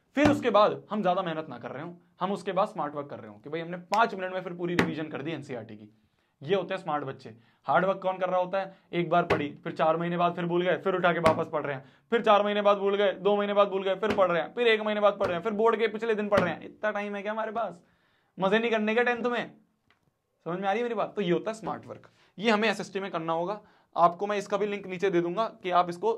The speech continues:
as a reference ले लो कि आपको समझ में आ जाए कैसे आपको बनानी है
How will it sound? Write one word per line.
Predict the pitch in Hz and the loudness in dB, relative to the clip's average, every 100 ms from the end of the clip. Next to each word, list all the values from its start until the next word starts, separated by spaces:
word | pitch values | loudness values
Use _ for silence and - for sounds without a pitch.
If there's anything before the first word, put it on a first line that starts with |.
| - | -4
as | 160 | -2
a | 165 | 0
reference | 160 160 170 170 | 0 0 -6 -4
ले | 156 | -6
लो | 190 | -4
कि | 185 | -2
आपको | 170 185 | -2 -4
समझ | 175 165 | -8 -6
में | 165 | -6
आ | |
जाए | 156 190 | -6 -8
कैसे | 165 151 | -8 -6
आपको | 147 143 | -6 -6
बनानी | 147 135 117 120 | -10 -10 -12 -14
है | 113 | -18